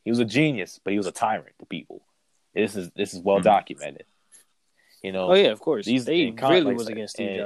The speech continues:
Speaker 3: Jobs.
Speaker 1: and Elon Musk
Speaker 2: That is true.
Speaker 1: inherited a dynasty, bro. A dynasty. And mining, and then was in slaves. Like, I was listening to him on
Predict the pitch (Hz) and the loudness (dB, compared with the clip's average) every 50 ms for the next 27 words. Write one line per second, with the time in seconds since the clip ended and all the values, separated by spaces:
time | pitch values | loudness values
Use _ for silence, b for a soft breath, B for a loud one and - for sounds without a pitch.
0 | 101 101 101 - 147 160 165 147 131 120 120 127 139 135 120 - - 87 85 98 | -4 -4 -4 -2 0 2 2 2 0 -2 -4 -4 -4 -4 -4 -2 0 0 2 2
1 | 107 104 - 131 131 123 113 98 82 - - 95 87 - - 98 107 113 113 101 | 2 2 4 4 6 6 4 2 0 -4 -8 -10 -8 0 2 2 2 2 0 -4
2 | 90 - - - - 80 76 - 80 80 80 80 - _ _ _ _ _ _ _ | -10 -12 -12 -14 -14 -16 -12 -10 -8 -6 -6 -8 -8 _ _ _ _ _ _ _
3 | _ _ _ _ _ _ - 95 87 80 - 92 92 98 95 98 87 - - - | _ _ _ _ _ _ -4 -4 -4 -2 -4 -4 -2 -2 -6 -8 -10 -12 -14 -18
4 | - - 80 78 _ _ _ _ _ _ _ _ _ _ _ _ _ _ _ _ | -18 -18 -18 -18 _ _ _ _ _ _ _ _ _ _ _ _ _ _ _ _
5 | _ _ - 110 101 95 92 92 101 107 113 113 110 113 113 113 107 - _ - | _ _ -2 0 0 0 0 -2 0 2 2 2 0 -2 -4 -4 -6 -10 _ -14
6 | 95 90 90 87 87 85 73 90 87 80 - 92 92 - - - 104 104 95 87 | -12 -10 -10 -10 -10 -8 -6 -6 -8 -8 -8 -10 -8 -8 -6 -2 0 2 2 2
7 | 76 76 - - - _ _ _ _ _ _ _ _ _ _ _ _ _ _ _ | 0 -2 -6 -12 -18 _ _ _ _ _ _ _ _ _ _ _ _ _ _ _
8 | _ _ _ 98 104 110 131 135 135 127 135 135 - 135 127 127 123 113 123 123 | _ _ _ 2 4 6 6 6 4 2 0 -4 -6 -8 -8 -8 -8 -6 -8 -8
9 | 123 120 113 101 | -10 -10 -12 -14